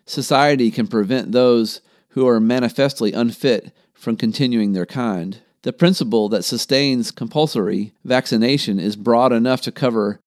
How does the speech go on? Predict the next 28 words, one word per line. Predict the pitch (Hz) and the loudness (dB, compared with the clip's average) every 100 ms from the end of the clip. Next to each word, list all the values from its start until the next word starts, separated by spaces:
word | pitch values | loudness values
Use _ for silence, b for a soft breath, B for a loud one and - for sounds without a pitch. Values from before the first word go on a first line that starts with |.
| - | -4
cutting | 139 127 120 | 0 2 2
the | 113 | 0
fallopian | 113 113 110 113 92 | 2 0 2 0 0
tubes. | - 87 92 107 - - _ _ _ | -2 -8 -8 -12 -16 -18 _ _ _
Three | - 147 | 0 2
generations | 131 143 127 120 123 113 104 | 4 4 6 4 4 0 -2
of | 104 | 0
imbeciles | 113 107 - 101 92 | 0 0 -2 -4 -4
are | 92 87 | -4 -4
enough," | 90 104 85 - - _ - | -2 -4 -4 -8 -16 _ -14
unquote. | 95 92 69 - _ _ _ _ _ _ _ | -12 -10 -10 -12 _ _ _ _ _ _ _
But | 160 | -6
sterilization | - - 214 226 185 139 175 170 160 165 131 | -2 4 6 6 4 4 4 4 4 2 2
was | 120 123 | 0 2
no | 143 | 0
solution | 139 139 127 139 131 123 110 | 0 2 4 4 2 -2 -2
for | 120 | 0
those | 123 127 123 | 2 4 4
already | - 135 131 127 139 | 0 2 4 6 6
born | 117 98 110 | 4 2 2
defective | 101 - 123 - 104 98 - | 0 0 -2 -2 -4 -4 -6
and | 127 123 | -2 -2
draining | 113 135 143 139 120 | 4 6 6 6 4
human | 117 131 120 | 4 6 6
resources | 113 123 120 123 107 101 104 92 | 6 4 4 2 2 2 -2 -2
just | 123 117 - | 0 0 0
to | |
survive. | 101 107 98 110 98 92 95 | -4 -2 0 0 0 -2 -6